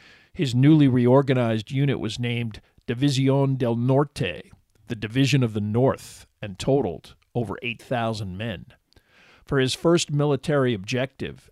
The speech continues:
Villa chose the strategic city of Torreón, a critical link that controlled rail access north into Chihuahua.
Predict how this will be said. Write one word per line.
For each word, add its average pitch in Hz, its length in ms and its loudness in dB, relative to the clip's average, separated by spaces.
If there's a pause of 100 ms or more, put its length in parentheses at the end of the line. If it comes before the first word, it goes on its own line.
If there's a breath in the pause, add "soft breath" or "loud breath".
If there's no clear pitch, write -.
Villa 123 260 -4
chose 131 460 2
the 110 100 -6
strategic 131 600 -6
city 135 340 -2
of 101 140 -6
Torreón, 113 680 -2 (500 loud breath)
a 127 80 -8
critical 180 520 2
link 127 260 -2 (120)
that - 160 -10
controlled 123 540 -2
rail 127 340 0
access 104 480 -6
north 113 540 -4
into 120 260 -8
Chihuahua. 107 760 -6